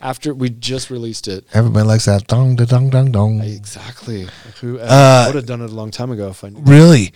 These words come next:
Speaker 1: Yeah.
Speaker 2: And is it because, uh, the, is that what it, like, what more girls wear every
Speaker 1: I,
Speaker 2: day?
Speaker 1: it was, you know, we get a lot of emails and requests, and we just l-, kinda listen to the customer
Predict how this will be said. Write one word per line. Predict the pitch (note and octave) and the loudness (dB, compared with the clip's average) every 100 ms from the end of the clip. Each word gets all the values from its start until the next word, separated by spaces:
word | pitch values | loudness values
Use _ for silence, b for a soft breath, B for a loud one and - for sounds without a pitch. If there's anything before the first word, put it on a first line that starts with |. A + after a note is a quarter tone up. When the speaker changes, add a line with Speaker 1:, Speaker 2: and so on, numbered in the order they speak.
| B | B
Speaker 1:
Yeah. | G#2+ G#2 - - | -16 -16 -16 2
Speaker 2:
And | D3+ D3 | 4 4
is | D3 D3+ | 4 4
it | E3+ C3+ | 2 0
because, | E3 - E3+ E3 C#3 | -4 0 0 0 -2
uh, | D3+ D3 C#3 C3+ B2 - _ - | -2 0 0 -2 -6 -12 _ -20
the, | A2 - | -18 -12
is | A2 | -6
that | A#2 A2+ | -2 -2
what | A2+ | -4
it, | A2 - | -8 -10
like, | A2 G#2 - | -8 -8 -6
what | A2+ - _ _ | -8 -8 _ _
more | A2+ A2+ | -8 -4
girls | A#2 A2 G2+ | -2 -2 -2
wear | A2 B2+ C#3 C#3+ C3 b b b _ | -2 -2 -2 -2 -4 b b b _
every | A#2 A#2+ A2+ | -8 -6 -6
Speaker 1:
I, | |
Speaker 2:
day? | A#2 C3 D3 D3+ D3 | -4 -4 -4 -6 -6
Speaker 1:
it | B2+ | -2
was, | E3 E3 D#3+ | -2 -2 -4
you | E3 | -10
know, | D#3+ B2+ | -8 -6
we | C#3 C#3 | -8 -4
get | D#3 D3 C3+ | -4 -4 -6
a | |
lot | B2+ B2+ B2+ | -2 -2 -2
of | A#2+ | -4
emails | B2 B2+ B2 B2 A#2+ - | -6 -4 -4 -4 -6 -12
and | A#2+ A2 | -14 -12
requests, | G#2+ - B2 B2+ - - G#2+ | -14 -6 -4 -4 -8 -10 -10
and | G#2 | -10
we | A2 | -10
just | A2+ - | -10 -12
l-, | A2+ | -14
kinda | - A2 G#2 | -14 -14 -12
listen | G#2 - G#2+ | -14 -18 _
to | - | -16
the | G#2 | -16
customer | - G2+ - G#2 G#2+ | -14 -14 -12 -10 -10